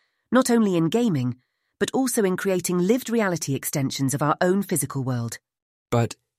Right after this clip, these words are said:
Speaker 2: isn't it a little unsettling to perceive real touch in a virtual world?
Speaker 1: Maybe for some. Like any technology,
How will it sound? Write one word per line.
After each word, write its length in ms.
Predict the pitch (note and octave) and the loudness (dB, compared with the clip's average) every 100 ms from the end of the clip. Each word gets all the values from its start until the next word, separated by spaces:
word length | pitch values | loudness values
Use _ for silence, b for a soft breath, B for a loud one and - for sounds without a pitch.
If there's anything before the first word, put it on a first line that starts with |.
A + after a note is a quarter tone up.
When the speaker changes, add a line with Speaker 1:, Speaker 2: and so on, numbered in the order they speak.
| _ _ _ | _ _ _
Speaker 2:
isn't 280 | C#3 D3 D3+ | 2 4 4
it 100 | C#3+ | 4
a 40 | |
little 300 | B2 B2 A#2 | 2 2 4
unsettling 640 | G#2+ G#2+ - A#2 A2+ F#2+ G2 | 4 2 2 0 0 0 -2
to 100 | G#2+ | -4
perceive 480 | G#2+ - A2+ G#2+ | -2 0 2 0
real 240 | G#2 G#2+ A2 | 2 2 2
touch 380 | - A2+ - G#2+ | 0 -6 -6 -4
in 80 | |
a 40 | G2+ | -2
virtual 400 | G#2 G#2+ G#2+ G#2 | -2 -4 -2 -2
world? 360 | G#2+ A2 A2+ - _ _ _ _ | -2 -4 -6 -10 _ _ _ _
Speaker 1:
Maybe 420 | G3 G#3 F#3+ D3 | 2 2 2 -2
for 140 | C3 E3 | -6 -6
some. 420 | - E3+ C#3 B2+ - _ _ _ _ _ _ | -4 -4 -4 -6 -10 _ _ _ _ _ _
Like 220 | G#3+ G3+ | 0 2
any 180 | A3+ C4+ | 2 0
technology, 680 | A#3+ - E3 D3+ C3 C#3 C3+ | 0 -4 -2 -2 -2 -4 -6